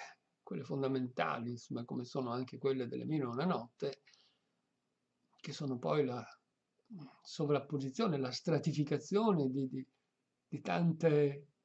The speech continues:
culture, di tanti anni, di tanti secoli di storia, di tanti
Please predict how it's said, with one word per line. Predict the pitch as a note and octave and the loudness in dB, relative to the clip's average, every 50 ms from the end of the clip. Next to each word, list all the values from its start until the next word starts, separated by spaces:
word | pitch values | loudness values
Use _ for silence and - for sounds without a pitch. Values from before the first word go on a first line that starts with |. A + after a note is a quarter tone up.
| _ _ | _ _
culture, | - - D#3 C#3+ C3 A#2+ - - A#3 B3+ A#3+ A3 G3+ F3+ D#3+ D3 C#3+ | -8 -2 -2 -2 -2 -2 -2 0 2 4 6 8 8 8 6 6 4
di | C#3 C3+ C3+ | 2 0 0
tanti | - D3 C#3+ D3 C#3+ C#3+ D#3 C#3+ | 0 2 2 2 2 2 2 2
anni, | C#3 D3 E3+ F3+ E3 D#3 C#3+ C3 | 2 2 2 4 4 4 2 2
di | C3 C3+ | 0 -2
tanti | C3+ - C#3 C#3 C3 - D3+ C#3 | -2 -2 -2 -2 -2 -4 -4 -4
secoli | - E3 D#3 D3 D3 - D3 C3+ C3+ C3+ | 0 0 0 0 0 0 -2 0 0 0
di | C3 C3 | -2 -4
storia, | - - - - D#3 E3 F3 E3+ C3 B2+ B2+ B2 | -8 -10 -8 -4 -2 0 0 0 0 -2 -2 -2
di | B2+ C3 | -4 -4
tanti | - C#3+ C#3 C#3+ C#3 - - C#3 C3 | -2 -2 -2 -2 -4 -2 -2 -2 -2